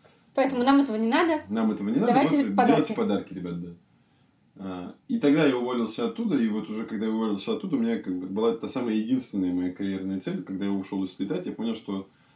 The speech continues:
Speaker 2: больше заниматься какой-то непонятной, невнятной фигней я не буду.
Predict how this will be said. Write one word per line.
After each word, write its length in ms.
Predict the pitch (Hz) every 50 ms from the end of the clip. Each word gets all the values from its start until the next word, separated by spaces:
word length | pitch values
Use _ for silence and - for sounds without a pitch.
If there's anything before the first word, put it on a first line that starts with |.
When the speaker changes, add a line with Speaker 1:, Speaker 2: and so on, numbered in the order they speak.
| _ _ -
Speaker 2:
больше 260 | 98 120 117 117 107
заниматься 360 | 101 104 107 110 113 - -
какой-то 300 | - - - 92 90 101
непонятной, 640 | 101 98 95 - 104 104 113 113 101 - - 90 87
невнятной 480 | 87 95 92 98 101 95 92 - 92
фигней 340 | 87 - 104 110 170 214 202 117
я 100 | 117 131
не 120 | 131 113
буду. 300 | 98 90 85 85 82 82